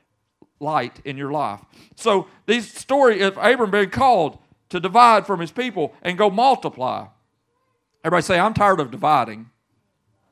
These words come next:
I want to multiply." Amen? As Christians, I'm tired of churches dividing. Amen? I'm tr-, I'm tired of churches splitting. I'm tired of churches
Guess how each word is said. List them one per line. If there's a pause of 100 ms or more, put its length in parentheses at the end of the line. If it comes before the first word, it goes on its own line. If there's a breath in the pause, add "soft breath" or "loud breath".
(960)
I
want
to
multiply." (1120)
Amen? (280)
As
Christians,
I'm
tired
of
churches
dividing. (560)
Amen? (420)
I'm
tr-,
I'm
tired
of
churches
splitting. (340)
I'm
tired
of
churches